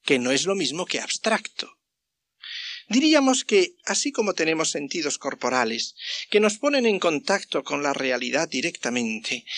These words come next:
también tenemos unos sentidos espirituales que son los que nos orientan en el vivir el mundo de la fe, pero son sentidos espirituales.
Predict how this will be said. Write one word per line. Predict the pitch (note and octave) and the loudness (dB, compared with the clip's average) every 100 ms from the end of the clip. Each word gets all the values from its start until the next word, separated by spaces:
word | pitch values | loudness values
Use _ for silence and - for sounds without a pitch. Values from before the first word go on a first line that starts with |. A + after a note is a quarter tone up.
| - - | -8 -4
también | - A3+ D#4 C4 | 0 2 2 0
tenemos | A#3+ A#3+ A3 | 0 0 0
unos | A3+ A3+ - | 0 0 0
sentidos | D#3+ C3+ G3 G3+ - | -2 -2 -2 -2 -2
espirituales | D3+ - C3 B2 C3 B2 A#2 C3 - - - - - | -4 -4 -4 -4 -2 -2 0 -2 -4 -6 -10 -8 -2
que | G#3+ | 0
son | - D4 B3 | 0 0 0
los | G3+ - | 0 0
que | - F3 | -2 -2
nos | E3+ D#3+ - | -2 -2 -2
orientan | - D#3 E3 B3+ D4 A3+ - B2+ B2 - | 2 2 2 0 0 -2 -2 -6 -6 -4
en | F3+ D#3 | -2 0
el | D3+ C#3 | -2 -2
vivir | C#3+ D#3+ A3 C#4 A3 | -4 -2 2 4 4
el | F3+ | 6
mundo | F#3 A3 F#3 D#3 | 6 6 6 2
de | B2+ | 2
la | A#2+ | 0
fe, | - - B2+ - - - - - - _ - | -2 -2 -2 -4 -14 -20 -20 -20 -20 _ -2
pero | F#3+ | 0
son | G#3 D#4+ | 2 2
sentidos | D4+ A#3+ A3+ C#4 C4+ A3 - | 2 2 4 4 4 0 -2
espirituales. | A#3+ G#3+ - G#3 F#3 D#3+ D3+ C#3+ C3 G#2 G2+ - - | 0 0 -2 -6 -6 -4 0 0 0 -4 -8 -8 -8